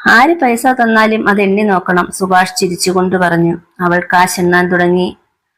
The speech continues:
അവനാകട്ടെ അവളെ അടിമുടി നോക്കിക്കൊണ്ടിരുന്നു. ആ ചരുവവും മാറും തുടുത്ത ചെള്ളയും അങ്ങനെയെല്ലാം. "കയറി അങ്ങ് പിടിച്ചാലോ?" അവൻ ചിന്തിച്ചു. "ഇപ്പോൾ വേണ്ട, പതുക്കെ പതുക്കെ അവളെ സൈസ് ചെയ്തെടുക്കാം.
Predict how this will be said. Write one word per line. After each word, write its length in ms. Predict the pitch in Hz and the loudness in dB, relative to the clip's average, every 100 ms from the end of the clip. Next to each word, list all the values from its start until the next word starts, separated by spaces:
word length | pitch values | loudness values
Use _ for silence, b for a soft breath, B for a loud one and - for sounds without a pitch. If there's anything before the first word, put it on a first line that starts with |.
| _ _ _ - | _ _ _ -4
അവനാകട്ടെ 680 | 175 185 185 180 180 185 - | 0 2 2 0 -2 -2 0
അവളെ 280 | 170 175 180 | 0 2 2
അടിമുടി 440 | 175 170 180 180 | 2 0 0 0
നോക്കിക്കൊണ്ടിരുന്നു. 920 | 180 175 170 170 180 175 170 170 170 175 _ _ _ - | 0 -2 -2 -4 -2 -2 0 0 -2 -4 _ _ _ -2
ആ 120 | 175 | -2
ചരുവവും 680 | 175 175 165 175 180 180 175 | 0 -2 -2 0 0 0 2
മാറും 560 | 170 170 175 175 - - _ _ - | 2 2 2 -2 -6 -18 _ _ -8
തുടുത്ത 340 | 170 170 - | -4 -4 -4
ചെള്ളയും 600 | 180 180 175 175 180 170 175 | -4 -2 -2 0 0 -2 -2
അങ്ങനെയെല്ലാം. 840 | 170 175 175 170 175 175 - 175 _ _ _ _ _ _ _ | -2 0 0 0 0 -2 -4 -14 _ _ _ _ _ _ _
"കയറി 300 | 185 180 185 | -2 -2 0
അങ്ങ് 200 | 185 180 | 0 0
പിടിച്ചാലോ?" 680 | 180 175 170 - 180 175 180 180 | -2 -4 -4 -2 0 0 -2 -2
അവൻ 220 | 170 170 170 | -2 0 -2
ചിന്തിച്ചു. 640 | 175 175 175 180 185 - _ - | -2 -2 -4 -4 -6 -6 _ -18
"ഇപ്പോൾ 340 | 180 - 185 | -18 -4 -4
വേണ്ട, 280 | 185 170 170 170 - - _ | 0 0 0 -2 -4 -14 _
പതുക്കെ 320 | 175 165 - 175 | -8 -8 -8 -4
പതുക്കെ 340 | 175 170 - | -4 -4 -2
അവളെ 400 | 175 165 175 180 175 - | -2 0 0 -2 -4 -12
സൈസ് 520 | - - 175 175 190 | -10 -2 -2 -2 -4
ചെയ്തെടുക്കാം. 720 | 190 180 175 165 170 170 196 | -4 -2 -2 -4 -2 -2 -2